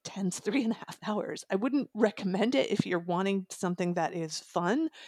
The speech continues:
but if you're wanting something that you really get a feeling at and you can listen to it in a couple sittings and, like, really just sit with it and be tense, this is the book for you.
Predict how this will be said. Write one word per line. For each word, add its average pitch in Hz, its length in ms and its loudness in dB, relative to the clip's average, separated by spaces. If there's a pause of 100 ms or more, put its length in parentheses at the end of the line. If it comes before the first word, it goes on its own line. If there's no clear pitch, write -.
(140)
but 196 100 4
if 185 100 2
you're 196 100 6
wanting 214 360 4
something 208 300 2
that 170 140 -4
you 165 160 -6
really 196 380 4
get 170 420 -2 (440)
a - 60 -4
feeling 240 600 4
at 277 260 -2 (100)
and 175 220 4
you 180 480 -2
can 185 280 2
listen 185 280 2
to 196 220 0
it 165 220 -2 (580)
in 220 160 8
a 214 60 8
couple 202 260 0
sittings 170 640 2 (320)
and, 180 160 4
like, 170 140 0 (400)
really 240 200 2
just - 460 -4
sit - 180 4
with 156 160 0
it - 100 -2
and 180 180 -2
be 180 140 -6
tense, 180 600 -4
this 180 180 0
is 170 80 -8
the - 60 -14
book - 200 -10
for - 160 -16
you. - 140 -14